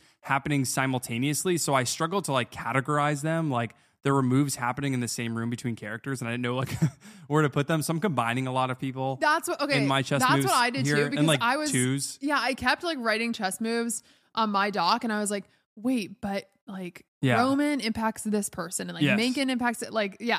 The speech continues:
Speaker 2: okay, so
Speaker 1: I start
Speaker 2: let's
Speaker 1: off with Connor.
Speaker 2: Okay, Connor.
Speaker 1: So Connor might be going to Slovenia. Shouts to my Goran Dragic fans out there.
Speaker 2: I'm
Speaker 1: All,
Speaker 2: not sure
Speaker 1: all
Speaker 2: if
Speaker 1: two of you. If you're,
Speaker 2: Yeah.
Speaker 1: if you are a N B A basketball fan and you at one point in your life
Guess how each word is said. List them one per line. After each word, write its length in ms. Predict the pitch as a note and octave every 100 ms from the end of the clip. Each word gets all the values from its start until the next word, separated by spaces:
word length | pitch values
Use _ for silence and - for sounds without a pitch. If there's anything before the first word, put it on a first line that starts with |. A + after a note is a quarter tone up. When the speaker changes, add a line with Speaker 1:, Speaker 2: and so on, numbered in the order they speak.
| -
Speaker 2:
okay, 240 | C4+ A3+
so 380 | G3+ A#3+ A3+ A3 - -
Speaker 1:
I 120 | E3+
start 180 | B3 G#3+
Speaker 2:
let's 40 |
Speaker 1:
off 40 | E3+
with 100 | -
Connor. 440 | C#3 A2+ F#2+ B2 -
Speaker 2:
Okay, 220 | C#4+ C4+
Connor. 500 | C4 B3+ A3+ - G3+ _
Speaker 1:
So 300 | - F3+ F3 - _ -
Connor 280 | E3 G#3 A3+
might 160 | F#3+
be 60 | F3
going 220 | F3 D#3+
to 60 | D3
Slovenia. 640 | D3+ A#2+ A2+ A#2+ D3 E3+ - _ _
Shouts 500 | - - C#3+ D#3 -
to 80 | -
my 180 | D#3 C#3
Goran 400 | B2+ C#3+ C#3 C3
Dragic 540 | A#2+ A2+ B2+ D#3 - - _
fans 340 | E3 F3 F3
out 180 | F3 F3
there. 420 | G3+ G3+ A3+ G#3 - _ _ _ -
Speaker 2:
I'm 80 | C#4+
Speaker 1:
All, 40 |
Speaker 2:
not 100 | C#4+
sure 180 | - D4+
Speaker 1:
all 120 | E3
Speaker 2:
if 80 | F#3+
Speaker 1:
two 240 | E3+ D#3+
of 80 | F3+
you. 180 | A3 A#3+ E3+
If 140 | E3
you're, 340 | D#3 A#3+ D4 A3+
Speaker 2:
Yeah. 40 | -
Speaker 1:
if 100 | C3
you 380 | D3+ G3+ A#3+ B3
are 460 | E3 E3+ D#3+ D3+ D3+
a 180 | C3+ C3
N 180 | B2+ C#3+
B 160 | C3+ C3
A 80 | B2+
basketball 460 | A#2+ A#2+ - D#3
fan 280 | D3 E3 D#3
and 200 | B2 A2+ - _
you 180 | D3+ D3+
at 80 | C3+
one 160 | B2 B2+
point 240 | C#3+ C#3
in 80 | B2+
your 100 | B2
life 400 | B2 B2 B2